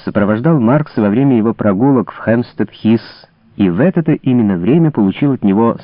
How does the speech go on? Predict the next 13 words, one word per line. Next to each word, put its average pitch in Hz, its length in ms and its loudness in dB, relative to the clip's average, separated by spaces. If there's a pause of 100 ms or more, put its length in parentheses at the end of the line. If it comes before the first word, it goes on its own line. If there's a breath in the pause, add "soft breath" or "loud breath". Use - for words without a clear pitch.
свое 95 280 0
экономическое 101 720 -4
воспитание. 104 800 -4 (800 soft breath)
Опираясь 110 440 -2
на 107 100 -2
крепкую 107 400 -2
палку, 113 440 0
Карл 113 360 0
бодро 117 400 -2
шел 113 360 -2
по 95 200 -6
пригородным 104 540 -2
холмам 95 600 -2